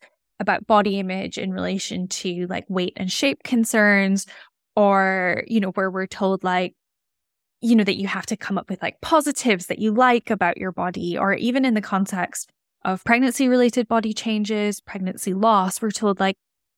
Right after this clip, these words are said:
"Well, your body did this amazing thing." You know, even if you didn't give birth, that, y-,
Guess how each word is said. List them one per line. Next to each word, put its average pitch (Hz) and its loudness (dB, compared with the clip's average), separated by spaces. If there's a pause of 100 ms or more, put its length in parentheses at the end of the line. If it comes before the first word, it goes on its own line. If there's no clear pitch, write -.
(100)
"Well, 233 4
your 277 6
body 285 4
did 269 -2
this 269 -2
amazing 254 -2
thing." 240 2
You 202 2
know, 202 0
even 247 0
if 240 0
you 214 0
didn't 220 -2 (120)
give 233 2
birth, 247 2 (460)
that, 208 2 (360)
y-, 208 -18